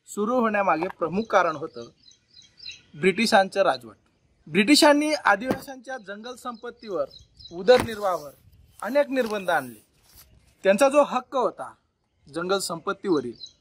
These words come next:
त्या हक्कावरती त्यांनी गदा आणली. आणि ही घटना घडल्यामुळे देशातील छोटा नागपूर, ओडिसातील गोंड,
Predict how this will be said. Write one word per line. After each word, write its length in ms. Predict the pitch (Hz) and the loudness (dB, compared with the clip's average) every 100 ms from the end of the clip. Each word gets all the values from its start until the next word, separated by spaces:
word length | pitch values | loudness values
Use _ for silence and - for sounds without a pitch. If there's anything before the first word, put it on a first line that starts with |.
| _ _ _ - | _ _ _ 4
त्या 120 | 262 | 4
हक्कावरती 480 | 240 262 262 262 277 | 4 0 0 -2 -6
त्यांनी 240 | 240 240 | -8 -8
गदा 300 | 226 208 196 | -8 -2 0
आणली. 280 | 151 127 107 _ _ _ _ _ _ _ _ _ | -2 -8 -20 _ _ _ _ _ _ _ _ _
आणि 200 | - 180 | -6 0
ही 220 | 156 240 | 4 6
घटना 360 | 277 269 254 220 | 6 2 0 -4
घडल्यामुळे 880 | 185 165 151 131 120 135 185 247 - | -4 -4 -4 -6 -10 -8 -8 -10 -16
देशातील 760 | 139 143 151 202 196 214 165 117 _ - _ _ - | -8 -6 -2 0 2 2 0 -2 _ -20 _ _ -8
छोटा 280 | 180 170 208 | -4 2 2
नागपूर, 480 | 190 170 - 135 127 _ _ _ _ | 2 -4 -12 -16 -16 _ _ _ _
ओडिसातील 560 | 170 180 208 208 196 202 | 0 0 4 2 2 -8
गोंड, 480 | 175 202 180 139 | 0 2 2 0